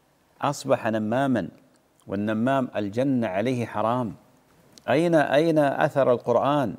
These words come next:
على أخلاق هؤلاء ال-، البنات؟ أين أثر القرآن؟ كيف تصبح نمامة؟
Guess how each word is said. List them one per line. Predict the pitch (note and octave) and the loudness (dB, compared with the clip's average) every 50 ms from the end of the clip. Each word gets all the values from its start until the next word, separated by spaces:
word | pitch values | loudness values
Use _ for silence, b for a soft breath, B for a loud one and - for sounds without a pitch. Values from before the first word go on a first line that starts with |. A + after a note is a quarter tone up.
| - - _ - | -14 -20 _ -4
على | F#2 G#2+ A#2 A#2+ A#2 | -2 0 2 2 0
أخلاق | A#2 - B2+ C3+ C#3 C3 - - A#2+ | 0 -2 0 2 0 0 0 -2 -4
هؤلاء | A2+ F#2 G#2 G#2+ G#2 A2 A2+ F#2+ E2+ | -2 -2 -2 -2 -2 -2 -4 -4 -4
ال-، | G2 F#2 F2+ D2+ | -6 -6 -6 -6
البنات؟ | A#1 D2 F2+ F2 G2 G2 G2 G2+ E2+ - _ - - _ _ _ _ _ _ - | -6 -6 -6 -4 -4 -4 -4 -6 -8 -8 _ -20 -20 _ _ _ _ _ _ -4
أين | B2+ D#3 E3+ E3 | -2 -2 0 -2
أثر | D#3+ D3+ C#3 - A#2+ A2+ G#2+ | -2 -2 -2 -2 -2 -2 -2
القرآن؟ | G#2+ G#2 - - G2 D#2+ E2+ G#2+ G2 C2+ - - b b b b b b b | -2 -6 -6 -6 -6 -4 -4 -4 -6 -8 -12 -16 b b b b b b b
كيف | - E3 F#3+ G3 E3+ - | -2 0 2 2 0 -2
تصبح | - E3+ D3+ - - C3+ B2 A2 | -4 -8 -8 -6 -4 -4 -4 -2
نمامة؟ | A2+ A#2 G#2+ G#2 G2+ G2 F#2 E2+ E2+ E2+ F2 | -2 -4 -2 -2 -2 -4 -4 -4 -6 -8 -10